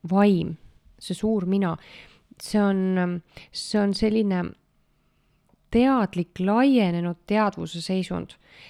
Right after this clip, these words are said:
Äh, see on teadmine, äh, ja kogemine enda sees, et, et ma olen looja.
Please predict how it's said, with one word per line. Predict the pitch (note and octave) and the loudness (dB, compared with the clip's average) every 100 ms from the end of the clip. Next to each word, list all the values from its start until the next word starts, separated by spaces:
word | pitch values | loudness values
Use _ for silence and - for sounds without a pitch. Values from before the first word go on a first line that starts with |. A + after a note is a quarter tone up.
| - G3+ | -10 -2
Äh, | G3 F#3 F3 | 2 2 2
see | - | 0
on | F#3+ F#3 | 0 2
teadmine, | G#3+ B3 B3+ B3+ B3+ B3+ B3+ _ _ _ _ _ _ _ _ _ _ _ _ _ - | 2 2 2 0 -2 -2 -4 _ _ _ _ _ _ _ _ _ _ _ _ _ -4
äh, | F#3+ F#3+ F#3+ - _ _ _ _ - | 0 0 0 -4 _ _ _ _ -2
ja | F#3 F#3 | 0 4
kogemine | G3+ A#3 A3+ A#3 A#3 | 4 4 2 2 0
enda | A#3 A3+ | 0 -2
sees, | - A#3 A3+ A3 - _ _ _ - | 0 0 0 -4 -10 _ _ _ -2
et, | G3 G3 - - | -2 -2 -10 -4
et | F#3+ | -2
ma | G3+ | 2
olen | G3 F#3+ F#3 | 2 4 4
looja. | F#3 F3 E2+ | 4 2 -2